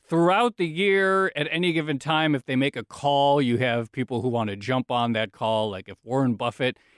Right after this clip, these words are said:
adds a new position to his portfolio, then of course you'll get a, typically you see buying of that stock the next day because people think, "Well,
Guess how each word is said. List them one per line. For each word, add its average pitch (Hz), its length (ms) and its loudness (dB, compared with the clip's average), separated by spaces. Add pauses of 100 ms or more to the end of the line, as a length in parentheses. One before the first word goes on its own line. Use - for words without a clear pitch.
(180)
adds 117 280 -4
a 127 40 0
new 123 200 2
position 113 640 -4
to 117 280 -4
his 110 340 0
portfolio, 143 920 0 (380)
then 147 280 2
of 135 140 -2
course 143 340 2
you'll 135 120 2
get 131 240 0
a, 131 340 2
typically 156 500 0
you 131 100 2
see 135 160 0
buying 123 580 2 (360)
of 120 160 -4
that 117 220 -2
stock 117 500 -2
the 120 120 -6
next 113 360 -2
day 120 400 -2 (260)
because 123 160 -6
people 120 240 -4
think, 123 220 -4
"Well, 147 340 0